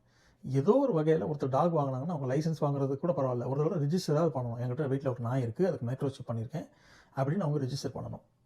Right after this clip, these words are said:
அதுக்கு ஒரு ப்ரொசீஜர் இருக்கணும். இது அனிமல் கண்ட்ரோல முனிசிபாலிட்டி எடுத்து பண்ணி தான் ஆகணும். நீங்க சொல்லுவீங்க, "இதுக்கெல்லாம் யாருக்கு நேரம் இருக்கு, காசு இருக்குன்னு?"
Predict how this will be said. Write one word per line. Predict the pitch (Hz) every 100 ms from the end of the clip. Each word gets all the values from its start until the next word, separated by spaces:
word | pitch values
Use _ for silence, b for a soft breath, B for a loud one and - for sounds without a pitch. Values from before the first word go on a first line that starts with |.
| _ _
அதுக்கு | - 226
ஒரு | 180 180
ப்ரொசீஜர் | 151 - 131 139
இருக்கணும். | 113 - - _ _ _ b b b b
இது | 151 147
அனிமல் | 160 160
கண்ட்ரோல | 143 135 151
முனிசிபாலிட்டி | 143 139 - 131
எடுத்து | 139 131
பண்ணி | 123 131
தான் | 135 123
ஆகணும். | 107 - _ _ _ _ _
நீங்க | 147 139 151
சொல்லுவீங்க, | 151 127 -
"இதுக்கெல்லாம் | 131 160 160 165
யாருக்கு | 143 143 123
நேரம் | 131 139
இருக்கு, | 127 135
காசு | 120 120
இருக்குன்னு?" | 131 107 -